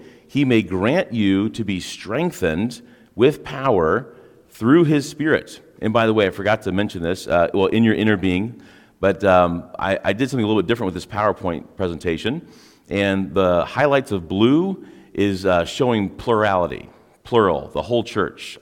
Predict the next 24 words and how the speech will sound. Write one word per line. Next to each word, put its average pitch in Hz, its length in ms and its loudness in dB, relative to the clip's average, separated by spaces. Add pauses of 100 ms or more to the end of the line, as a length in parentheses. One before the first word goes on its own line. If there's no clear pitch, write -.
all, 117 280 2
all 127 260 4
y'all. 78 560 2
The, 82 160 -4
yeah, 85 140 -4
that, 87 180 0
that 95 100 0
could 98 80 -8
be 92 80 -2
a 82 40 -2
definition 80 460 -6
there. 71 120 -8 (360)
All 110 240 4
of 92 60 0
y'all 78 320 -2
with 90 100 -2
the 85 60 -6
blue. 82 400 0 (340)
And 98 100 -2
then 104 140 2
green's 123 300 4
just 107 160 -2
another 95 200 2
emphasis. 82 600 -8